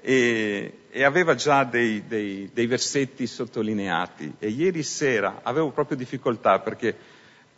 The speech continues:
chiedo sempre al pastore, al pastor Greg, se, e ho detto, "Pastor Greg, dove vuoi che insegni?" E lui mi fa, "Guarda, sto insegnando in Pietro due, sto insegnando in Isaia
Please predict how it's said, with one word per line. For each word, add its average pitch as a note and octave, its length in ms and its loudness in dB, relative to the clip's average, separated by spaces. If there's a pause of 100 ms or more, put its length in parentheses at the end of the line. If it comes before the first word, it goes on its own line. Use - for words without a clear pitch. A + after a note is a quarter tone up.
(260)
chiedo D#3 260 6
sempre C3+ 460 2
al G#2 80 0
pastore, B2 440 4
al - 60 2
pastor A2 340 -2
Greg, A#2+ 360 2
se, - 260 -8
e - 80 -8
ho A2+ 80 4
detto, G#2 260 -2
"Pastor A2 320 -6
Greg, A2 280 -2
dove C#3+ 260 2
vuoi B2+ 300 6
che C3 100 -6
insegni?" G2+ 720 0 (460)
E G#2 140 0
lui A2+ 180 2
mi A2 140 0
fa, G2+ 520 2 (320)
"Guarda, F2+ 560 4 (200)
sto - 200 -8
insegnando G#2+ 800 -2
in F#2 360 -8
Pietro G2+ 400 -6
due, G#2 380 -2
sto F#2 220 -4
insegnando F#2 520 -6
in F2+ 80 -8
Isaia G2 520 -2